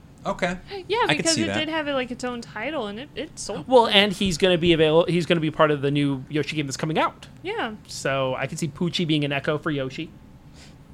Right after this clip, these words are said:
Speaker 2: Possibility.
Speaker 3: Yeah, have they, now, did they say if any of these were gonna be echoes or if they were gonna be new characters?
Speaker 1: I don't remember them mentioning specifically if it was gonna be a new character or an echo.
Speaker 3: Okay.
Speaker 1: I mean, if it,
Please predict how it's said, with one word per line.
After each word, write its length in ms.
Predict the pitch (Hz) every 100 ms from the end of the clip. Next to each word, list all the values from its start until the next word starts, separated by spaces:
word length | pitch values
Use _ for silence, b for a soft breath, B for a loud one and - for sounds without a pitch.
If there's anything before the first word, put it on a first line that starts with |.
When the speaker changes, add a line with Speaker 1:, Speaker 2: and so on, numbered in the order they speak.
| 240
Speaker 2:
Possibility. 540 | - 220 220 220 254 196
Speaker 3:
Yeah, 80 | 185
have 120 | 196
they, 120 | 226
now, 200 | 190 214
did 140 | 196 190
they 100 | 185
say 220 | - 208
if 100 | 202
any 80 | 190
of 60 |
these 240 | 175 160 -
were 200 | 175 160
gonna 120 | 165
be 200 | 160 160 -
echoes 320 | 143 190 160
or 60 |
if 80 | 156
they 100 | 156
were 120 | 151
gonna 120 | 156 151
be 140 | 135
new 280 | 147 165 143
characters? 760 | - 131 110 - 95 - - - - - - B B B B B B -
Speaker 1:
I 60 | 131
don't 200 | 147 143
remember 280 | 127 127
them 240 | 117 110 107
mentioning 320 | 110 - 107
specifically 600 | - 107 117 117 107 104
if 100 | 98
it 60 | 104
was 160 | 104
gonna 160 | - 104
be 180 | 98 95
a 60 |
new 200 | 95 98
character 520 | 95 107 101 95 104 95
or 180 | 95
an 80 | 92
echo. 400 | 92 90 95 101 - 131
Speaker 3:
Okay. 300 | 127 110 -
Speaker 1:
I 80 | 127
mean, 380 | 139 135 127 120 143
if 180 | 135 - B B
it, 160 | 127